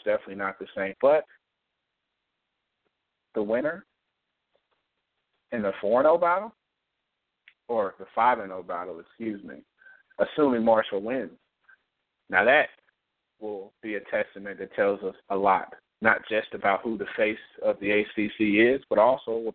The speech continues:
tell us about where the A C C may find itself in the discussion for the College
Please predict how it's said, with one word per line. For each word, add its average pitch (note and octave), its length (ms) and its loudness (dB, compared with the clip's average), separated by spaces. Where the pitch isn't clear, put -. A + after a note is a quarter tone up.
tell A#2+ 160 2
us B2+ 140 0
about A#2+ 380 -4
where C#3+ 640 2
the G#2+ 120 -2
A C3 200 2
C C3 200 -4
C C3+ 120 -6
may B2+ 220 -6
find C#3 280 -4
itself - 460 -4
in A2 100 -6
the G#2 60 -8
discussion A2 640 0
for F#2 80 -12
the G#2 80 -10
College G2 320 -8